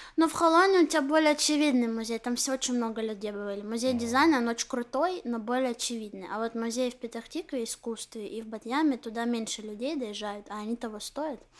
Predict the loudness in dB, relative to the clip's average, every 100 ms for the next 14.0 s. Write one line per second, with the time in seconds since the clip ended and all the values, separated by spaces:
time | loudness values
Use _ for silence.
0 | -14 -10 -8 -6 -6 -4 -2 0 0 -2
1 | -2 -4 -2 -4 -4 -10 -8 -6 -4 -2
2 | -2 -6 -6 -4 -6 -6 -10 -10 -12 -12
3 | -14 -12 -12 -12 -12 -10 -8 -8 -8 -8
4 | -6 -6 -6 -8 -2 0 0 -2 _ _
5 | _ -12 -8 -6 -2 0 0 -2 -2 -8
6 | -12 -10 -8 -6 -8 -8 -8 -6 -8 -6
7 | 0 0 0 0 0 -2 -6 -8 -6 -6
8 | -8 -8 -8 -8 -12 -12 -10 -8 -8 -10
9 | -18 -18 -20 _ -10 -8 -6 -4 -6 -6
10 | -8 -6 -8 -8 -8 -8 -8 -8 -10 -12
11 | -14 -14 -10 -10 -10 -10 -2 0 0 0
12 | 0 2 0 -2 2 4 4 2 2 4
13 | 4 10 10 8 0 0 -2 -2 -2